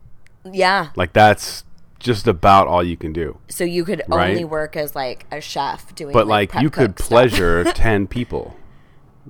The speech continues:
Speaker 2: with ten penises.
Speaker 1: Oh, and that's
Speaker 2: Right?
Speaker 1: a totally different
Speaker 2: And you could
Speaker 1: profession.
Speaker 2: and <laughs> yeah, th-, yeah, for sure. And you could not. I mean, unless you were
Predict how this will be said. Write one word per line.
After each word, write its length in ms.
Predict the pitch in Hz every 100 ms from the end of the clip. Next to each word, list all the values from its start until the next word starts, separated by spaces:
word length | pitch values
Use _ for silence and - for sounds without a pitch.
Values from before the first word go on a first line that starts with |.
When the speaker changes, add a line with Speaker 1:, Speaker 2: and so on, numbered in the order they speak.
| 62
Speaker 2:
with 320 | 95 82 71 -
ten 200 | 82 78
penises. 480 | 95 101 76 80 - - -
Speaker 1:
Oh, 200 | 185 196 - _ - -
and 180 | 180 180
that's 200 | 175 196
Speaker 2:
Right? 60 | 175
Speaker 1:
a 40 |
totally 380 | - 240 359 175
different 380 | 151 151 131 -
Speaker 2:
And 140 | 92 95
you 80 |
could 60 | 104
Speaker 1:
profession. 580 | 160 - - 147 - - -
Speaker 2:
and 220 | 101 104
<laughs> 20 |
yeah, 320 | 143 139 151 123
th-, 200 | 85 73
yeah, 260 | 82 131
for 160 | 76 85
sure. 200 | 98 107 - - -
And 140 | - 110
you 80 | 110
could 220 | 107 82
not. 360 | 104 87 50 - - - - - - - -
I 80 |
mean, 120 | 98 90
unless 340 | 90 87 -
you 60 | 85
were 200 | 78